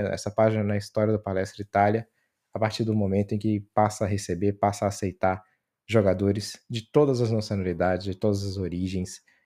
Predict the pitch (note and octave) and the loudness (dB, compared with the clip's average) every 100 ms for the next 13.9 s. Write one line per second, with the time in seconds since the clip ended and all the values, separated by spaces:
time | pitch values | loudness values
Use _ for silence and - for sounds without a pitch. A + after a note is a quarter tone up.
0 | _ G#2 G2+ F2 D2 - _ - - F2 | _ -6 -2 -4 -4 -10 _ -12 -4 -2
1 | E2 E2+ G2+ G2+ - A#2 B2+ C3 C3+ B2+ | 0 -2 -4 -6 2 4 4 2 -2 -4
2 | _ _ _ - C3+ B2+ G#2 - - F2 | _ _ _ 4 8 8 6 0 -4 -2
3 | - - - _ _ _ _ _ - C#3 | -4 -6 -10 _ _ _ _ _ 4 4
4 | C#3+ B2+ A#2 A2 A2 A2 G#2 G#2+ F2 F#2+ | 4 2 4 4 4 2 2 0 0 0
5 | F#2+ - - _ - G#2+ F#2+ G2+ G2 F#2 | -2 -4 -12 _ -4 -2 0 -2 0 -2
6 | F2+ F2+ F2 G#2 G2 F#2 C#3 C#3+ C3+ - | -2 -4 -6 -8 -2 4 6 6 0 -6
7 | _ _ _ _ C#3 C#3 A2+ B2 A2 G2+ | _ _ _ _ -2 0 0 2 0 -2
8 | _ C#3 C3+ A#2 G#2+ F#2+ A#2+ B2 - G#2 | _ -4 -2 -2 -2 0 -2 -2 -4 -8
9 | - _ - G2+ G#2 G2 G#2+ F#2+ G2 G2 | -10 _ -8 -4 -4 -2 -4 -2 -2 -4
10 | F#2+ E2+ F2 B2 B2 A2 G#2+ G2+ - G2 | -4 -6 -2 0 0 -2 -4 -4 -6 -6
11 | F#2+ F2 F#2 F2+ F#2+ F2+ - F2+ D#2 - | -6 -8 -8 -4 -4 -4 -8 -10 -10 -6
12 | - A#2 A2+ G2 - F2+ F2+ - - G2 | 0 2 2 -2 -6 -4 -6 -6 -2 0
13 | G2 F#2 F2 - F2 - D2 E2 B2 | 0 -2 -4 -4 -8 -8 -2 4 4